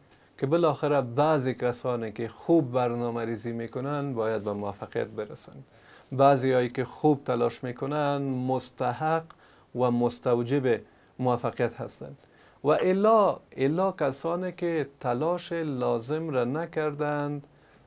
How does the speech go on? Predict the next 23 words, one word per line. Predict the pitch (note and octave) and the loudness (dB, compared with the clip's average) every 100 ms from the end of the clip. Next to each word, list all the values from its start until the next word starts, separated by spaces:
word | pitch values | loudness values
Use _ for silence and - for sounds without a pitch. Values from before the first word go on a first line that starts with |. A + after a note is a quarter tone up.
| - | -6
جد | B2 A2+ | -6 -4
و | A#2+ | -4
جهد | A#2 C#3 C3 C3 | 0 0 0 -4
لازم | A#2+ A2+ G#2+ B2+ A#2+ | -2 -4 -4 -6 -4
را | A2+ | -2
نکردند | C#3 E3 - D#3 C#3+ D3 D3 | -2 -4 -4 -2 -2 -2 -2
و | C3+ | -2
در | A#2 A#2 | 0 -2
پاری | A2+ B2 A#2+ E3+ | -2 -2 0 0
از | D#3+ - | 0 -2
مواقع | C3 B2+ C3 D#3 | 0 0 -2 -6
شاید | - D#3+ D#3+ | -2 0 2
هم | D#3 C3+ | 2 -2
خیلی | - F3+ F3+ | -2 0 2
تلاش | D#3+ B2+ C3+ C3+ | 0 0 -2 -4
خود | B2+ B2 A#2+ | -6 -4 -4
کردند | - A#2+ A#2 D#3 D#3+ D#3 D#3 - - - _ | -2 -2 0 0 0 -2 -4 -10 -20 -20 _
یا | D#3 F#3 | 2 6
در | D#3+ | 6
انتهای | C3 B2 A#2+ D3 C#3+ | 4 2 0 2 2
کار | C3+ B2+ | 2 0
تسلیم | A#2+ A2+ G#2+ - C3+ D3+ | 0 0 -2 -4 -4 -4
شدند | C3+ B2+ A#2 A#2+ A#2 A#2 | -4 -6 -2 -2 -2 -6